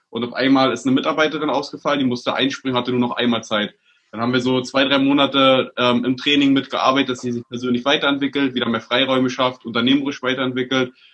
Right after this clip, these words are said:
Und dann konnte sie jetzt seit, äh, über ein Jahr kommen sie halt wieder zweimal die Woche zum Training. Also es gibt halt immer mal wieder so ein bisschen Auf und Ab bei den Kunden. Aber schätzen die halt auch sehr, wenn man die halt auf diese Phasen halt auch als Trainer mitbegleitet und auch wieder rausholt, wenn sie halt dafür halt offen sind.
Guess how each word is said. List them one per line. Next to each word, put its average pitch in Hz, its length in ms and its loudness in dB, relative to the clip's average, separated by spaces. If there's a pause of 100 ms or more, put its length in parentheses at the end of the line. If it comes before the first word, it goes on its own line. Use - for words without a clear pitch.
(180)
Und 117 120 -4
dann 120 80 2
konnte 123 240 0
sie 123 80 2
jetzt 123 160 4
seit, 117 300 2
äh, 117 140 2
über 123 200 2
ein 120 80 2
Jahr 117 140 2
kommen 120 180 -2
sie 117 80 -2
halt 110 160 -2
wieder 113 140 0
zweimal 131 340 0
die 135 120 0
Woche 123 180 -18
zum 123 180 -10
Training. 127 320 -4
Also 110 160 0
es 104 80 -10
gibt 123 160 -4
halt 110 160 -4
immer 120 160 2
mal 110 140 -2
wieder 110 140 -2
so 110 80 -6
ein 104 40 -12
bisschen 117 240 -4
Auf 123 260 0
und - 100 -10
Ab 117 120 -2
bei 127 140 0
den 123 140 2
Kunden. 123 320 -4 (260)
Aber 117 180 0
schätzen 143 320 -4
die 135 80 2
halt 131 140 2
auch 120 80 -4
sehr, 131 260 2
wenn 127 80 -2
man 123 120 0
die 123 100 2
halt 127 100 0
auf - 140 -10
diese 123 200 -6 (440)
Phasen 135 320 0
halt 127 160 2
auch 120 140 -4
als 120 200 -8
Trainer 127 240 -2
mitbegleitet 127 800 0 (320)
und 123 220 -2
auch 123 100 -4
wieder 120 140 0
rausholt, 120 500 0
wenn 165 260 2
sie 147 220 0
halt 131 200 2
dafür 127 260 -2
halt 117 120 -2
offen 120 220 -4
sind. 110 320 -2